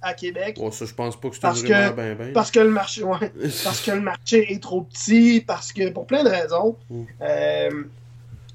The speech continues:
Speaker 1: mais l'affaire, là, avec les sénateurs, c'est qu'en ce moment, on a de la misère à remplir l'aréna parce que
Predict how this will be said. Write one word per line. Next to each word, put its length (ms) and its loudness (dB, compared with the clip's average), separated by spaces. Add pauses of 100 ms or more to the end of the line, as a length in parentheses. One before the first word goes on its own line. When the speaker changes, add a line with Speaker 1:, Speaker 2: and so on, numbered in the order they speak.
(380)
Speaker 1:
mais 160 2
l'affaire, 540 4
là, 140 2
avec 240 -10
les 100 -10
sénateurs, 540 -4 (400)
c'est 120 -6
qu'en 140 2
ce 100 0
moment, 220 6
on 60 2
a 80 -4
de 60 -8
la 80 -4
misère 200 -2 (100)
à 100 -10
remplir 420 -6
l'aréna 480 -6 (320)
parce 280 -2
que 300 2